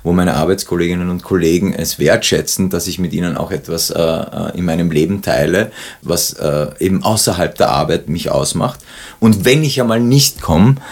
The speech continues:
dann wissen sie, dann ist das wegen dem süßen Fratz, ja, weil der einfach jetzt grad erhöhte Temperatur oder, keine Ahnung, Koliken oder ein Zahn-, ein Zähnchen kriegt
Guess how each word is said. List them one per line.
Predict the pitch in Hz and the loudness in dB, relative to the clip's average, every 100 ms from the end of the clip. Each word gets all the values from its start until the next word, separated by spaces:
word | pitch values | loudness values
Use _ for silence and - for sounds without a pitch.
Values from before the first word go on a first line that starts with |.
| - - | -8 2
dann | 95 95 | 4 6
wissen | 107 123 | 4 4
sie, | 110 98 | 2 4
dann | 92 | 4
ist | 85 92 | 2 0
das | 95 | 0
wegen | 92 87 87 | 2 2 2
dem | 85 | 0
süßen | 95 85 87 | 0 2 2
Fratz, | - 69 - - - - | 2 0 2 0 0 -2
ja, | - 80 214 - - | 2 2 2 -4 -6
weil | - 87 | 0 2
der | 95 | 2
einfach | 80 85 92 92 | 2 0 0 0
jetzt | 90 87 | -2 0
grad | 92 95 - | 0 -2 0
erhöhte | 87 82 90 | 2 2 2
Temperatur | 92 85 76 87 87 87 90 98 - | 2 0 2 0 0 2 4 4 2
oder, | 82 87 85 90 | 2 4 4 2
keine | 90 90 | 2 4
Ahnung, | 90 92 92 | 4 2 2
Koliken | 80 80 92 87 | 4 4 4 2
oder | - 82 85 | 2 2 2
ein | 92 | 0
Zahn-, | - 76 - | -2 -4 -4
ein | 80 | -2
Zähnchen | - 104 - 76 | 0 2 2 0
kriegt | 69 82 - | 2 0 -2